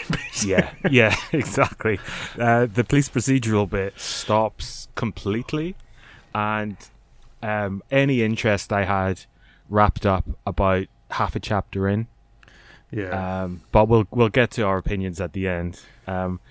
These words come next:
Speaker 2: I thought the, uh, a good way forward would be to continue with the two.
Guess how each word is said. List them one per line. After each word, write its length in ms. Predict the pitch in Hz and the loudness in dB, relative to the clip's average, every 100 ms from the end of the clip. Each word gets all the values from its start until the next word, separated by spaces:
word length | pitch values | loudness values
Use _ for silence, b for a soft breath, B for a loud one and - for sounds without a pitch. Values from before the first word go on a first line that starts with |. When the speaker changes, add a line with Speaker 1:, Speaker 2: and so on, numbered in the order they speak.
| B B B 127 | B B B -4
Speaker 2:
I 60 | |
thought 280 | 127 143 - 104 | 2 2 0 -6
the, 200 | 107 92 - - | -8 -8 -12 -16
uh, 420 | 87 85 95 92 - | -14 -14 -10 -10 -8
a 80 | 107 | -4
good 220 | 127 107 | -2 0
way 120 | 107 | 0
forward 320 | - 110 101 95 | -2 -2 -4 -4
would 100 | 98 | -4
be 140 | 101 | -4
to 80 | 98 | -6
continue 680 | - 104 117 110 101 95 92 - b b b | -8 -6 -4 -2 -2 -2 -6 -10 b b b
with 180 | 101 - | -8 -8
the 60 | 95 | -10
two. 500 | - 107 101 98 | -6 -4 -2 -4